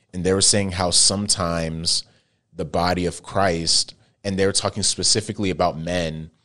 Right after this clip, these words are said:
and I'm gonna speak from the perspective of men too, because that's, that's what I am. You know, sometimes we may envy that quote unquote young adult men, man lifestyle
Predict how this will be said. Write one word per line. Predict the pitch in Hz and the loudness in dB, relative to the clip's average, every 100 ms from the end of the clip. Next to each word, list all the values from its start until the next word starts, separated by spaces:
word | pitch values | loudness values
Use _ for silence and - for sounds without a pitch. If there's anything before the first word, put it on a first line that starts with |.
| _ _ - | _ _ -12
and | 80 | -6
I'm | 85 107 | -2 0
gonna | 104 | 0
speak | - 98 | 0 -2
from | - 90 | -6 -6
the | 82 | -6
perspective | 92 - 92 - 85 | -6 -4 -2 -4 -6
of | 80 | -6
men | 80 80 | -6 -6
too, | 78 95 | -6 -6
because | 82 - 90 80 | -6 -4 -2 -2
that's, | 69 82 - - | -4 -4 -2 -6
that's | - - | -4 -4
what | 87 | -2
I | 78 | -2
am. | 82 104 92 87 85 _ _ _ _ _ _ _ _ 95 | 0 2 2 -2 -8 _ _ _ _ _ _ _ _ -10
You | 95 | -2
know, | 92 90 90 | 2 2 2
sometimes | - - 104 107 - 107 107 90 | 2 2 2 0 0 0 -2 -2
we | 95 | -4
may | 95 92 95 - | 0 0 -2 -4
envy | 90 98 98 82 85 82 80 - _ _ _ _ _ - | -4 -2 -2 -4 -4 -4 -8 -12 _ _ _ _ _ -2
that | 92 87 - - _ _ _ | 2 2 2 -4 _ _ _
quote | - 104 101 | 0 2 2
unquote | 95 - 95 92 90 - _ _ | 0 2 4 6 4 -2 _ _
young | 80 82 92 98 92 | -8 -2 0 2 0
adult | 82 85 90 - | 2 6 6 4
men, | 76 80 85 87 87 82 - | -4 -8 -2 0 0 -4 -8
man | 80 82 90 92 85 | -8 0 2 2 0
lifestyle | 78 82 90 - 107 107 113 113 127 | -2 0 2 4 6 6 6 4 -2